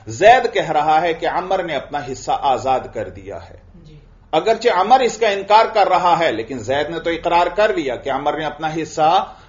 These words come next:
Speaker 1: आजाद कर लिया है, और इकरार की वजह से एक आदमी का मुआखजा हो सकता है। लिहाजा गोया जैद के कहने का मतलब यह है कि अब मैं इस गुलाम को गुलाम बनाकर नहीं रख सकता, क्योंकि इसका निसफ क्या हो चुका है?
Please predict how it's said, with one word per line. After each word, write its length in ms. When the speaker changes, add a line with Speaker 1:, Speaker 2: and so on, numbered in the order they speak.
Speaker 1:
आजाद 480
कर 200
लिया 200
है, 140
और 180
इकरार 420
की 120
वजह 220
से 140
एक 140
आदमी 280
का 140
मुआखजा 500
हो 220
सकता 420
है। 300
लिहाजा 560
गोया 380
जैद 360
के 120
कहने 380
का 140
मतलब 380
यह 260
है 320
कि 60
अब 300
मैं 260
इस 260
गुलाम 520
को 280
गुलाम 500
बनाकर 580
नहीं 360
रख 180
सकता, 720
क्योंकि 240
इसका 240
निसफ 420
क्या 120
हो 200
चुका 340
है? 320